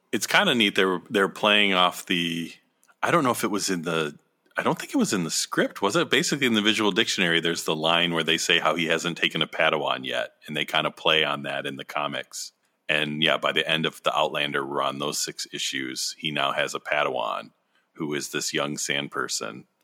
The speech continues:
who goes back to Coruscant with him. And I do wanna mention, I think there's a part where, I can't remember if they're talking about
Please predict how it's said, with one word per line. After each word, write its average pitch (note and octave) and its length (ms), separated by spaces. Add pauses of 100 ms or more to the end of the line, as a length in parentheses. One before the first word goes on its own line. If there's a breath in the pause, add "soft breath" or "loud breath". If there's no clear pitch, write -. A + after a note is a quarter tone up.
(340)
who E2+ 140
goes D#2 280
back D2 260
to - 60
Coruscant D#2+ 520
with C2 160
him. C#2 200 (320 loud breath)
And F#2 120
I F#2 80
do A2+ 140
wanna A#2 180
mention, G#2 260
I F2+ 60
think A2+ 260
there's A2 180
a F2+ 60
part F#2+ 380
where, E2 440 (320 soft breath)
I G#2+ 40
can't G#2+ 260
remember G2 360
if F2+ 120
they're F#2 100
talking F#2 440
about E2 540